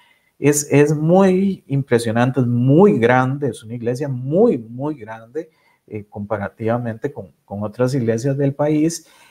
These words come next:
y, eh, pues, entonces por eso tiene un papel o,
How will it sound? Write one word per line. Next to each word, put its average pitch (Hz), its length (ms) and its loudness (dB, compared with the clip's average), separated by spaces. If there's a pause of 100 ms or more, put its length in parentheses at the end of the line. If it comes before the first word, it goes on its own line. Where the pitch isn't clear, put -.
(160)
y, 233 560 0
eh, 135 400 2
pues, 139 220 0
entonces 160 340 2
por 190 160 4
eso 185 300 2 (240)
tiene 160 260 0
un 175 260 -4
papel 170 460 -2
o, 123 260 0